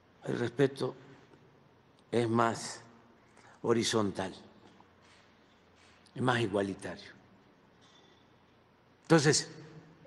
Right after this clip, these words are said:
eh, porque vamos a seguir y podemos,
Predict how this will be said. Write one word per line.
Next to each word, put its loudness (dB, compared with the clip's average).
eh, 6
porque 2
vamos 8
a 6
seguir 2
y 2
podemos, 4